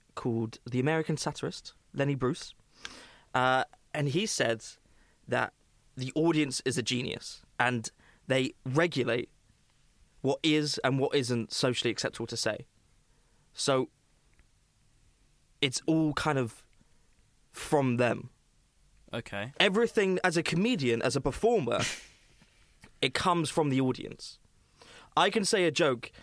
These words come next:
Speaker 1: that would be, uh, c-, like, totally unacceptable in some circumstances, in most circumstances, but if the audience laugh,
Speaker 2: Yeah.
Speaker 1: it's acceptable. It's socially acceptable, as long as they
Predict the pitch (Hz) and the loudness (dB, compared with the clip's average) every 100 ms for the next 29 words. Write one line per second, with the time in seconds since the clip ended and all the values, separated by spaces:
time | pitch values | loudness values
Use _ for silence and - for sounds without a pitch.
0 | - - 123 135 135 120 131 117 - - | -14 -2 0 0 -2 0 0 0 -2 -6
1 | 117 117 120 - 175 175 156 143 139 - | -4 -2 -2 -2 0 2 2 0 0 -4
2 | - 120 110 120 110 117 117 113 117 - | -2 -2 0 -2 -2 -4 -4 -8 -8 -6
3 | - 120 - - _ - 165 156 156 123 | -10 -12 -14 -20 _ -4 0 4 2 2
4 | 113 117 113 113 - 110 - - - 120 | -2 -2 -4 -4 -4 -8 -10 -16 -2 -2
5 | - 170 160 135 131 226 175 123 - - | 2 2 2 0 0 2 2 0 -6 -16
6 | _ _ _ - - _ _ - 104 98 | _ _ _ -20 -20 _ _ -8 -4 -4
7 | 90 135 - - 202 - 90 - - 160 | -4 -4 -4 -4 -4 -4 -6 -2 0 0
8 | - - - - - - _ _ - - | -2 -4 -6 -6 -12 -20 _ _ -20 -20
9 | - _ _ 131 127 143 190 190 - 160 | -20 _ _ -2 0 2 2 2 0 0
10 | 147 | 0